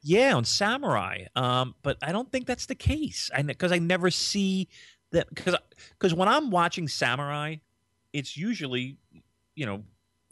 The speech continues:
two o'clock, three o'clock, four o'clock in the morning, or, you know, e-, or late night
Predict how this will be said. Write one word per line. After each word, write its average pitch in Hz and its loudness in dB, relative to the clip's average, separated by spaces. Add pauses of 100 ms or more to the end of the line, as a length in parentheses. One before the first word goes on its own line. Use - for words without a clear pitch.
two 170 -2
o'clock, 135 0
three 139 -8
o'clock, 120 -2
four 127 -4
o'clock 117 0
in 113 -8
the 107 -4
morning, 117 -2 (560)
or, 120 0 (140)
you 123 0
know, 101 0
e-, 139 0
or 117 6
late 113 0
night 131 -2